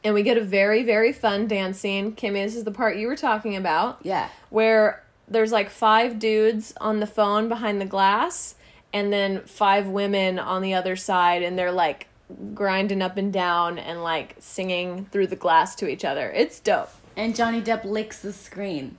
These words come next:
Speaker 1: He does, which again, with, like, our sensitive coronavirus, um, awareness, I'm like, "Don't lick stuff." <laughs> But, you know, it's a different time. As this is happening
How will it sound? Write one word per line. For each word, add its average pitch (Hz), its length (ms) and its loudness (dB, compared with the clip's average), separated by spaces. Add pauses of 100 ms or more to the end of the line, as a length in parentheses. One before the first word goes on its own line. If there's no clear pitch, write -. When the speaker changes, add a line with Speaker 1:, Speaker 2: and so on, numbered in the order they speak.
Speaker 1:
He 226 240 -2
does, 190 500 4
which 220 200 4
again, 254 460 2
with, 240 180 0
like, 214 340 2
our 214 160 2
sensitive 220 680 0
coronavirus, 208 1200 0
um, 180 640 -2 (500)
awareness, 226 640 2
I'm 233 160 0
like, 202 340 -2
"Don't 277 440 0 (100)
lick 254 320 0
stuff." 240 600 0
<laughs> 403 40 8 (1120)
But, 220 460 2 (140)
you 240 140 0
know, 254 380 0
it's 240 140 -4
a 233 60 -4
different 233 300 0
time. 214 400 -2 (500)
As 247 240 4
this 269 140 -2
is 262 120 -4
happening 320 800 2